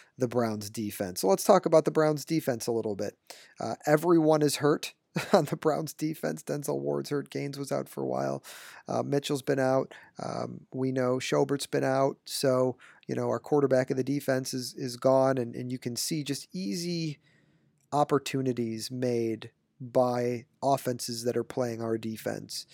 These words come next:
It almost seems like there is no cohesion at all on the defense. Um,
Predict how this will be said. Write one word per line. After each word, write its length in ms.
It 120
almost 520
seems 600
like 420
there 420
is 320
no 240
cohesion 680
at 100
all 240
on 120
the 60
defense. 680
Um, 360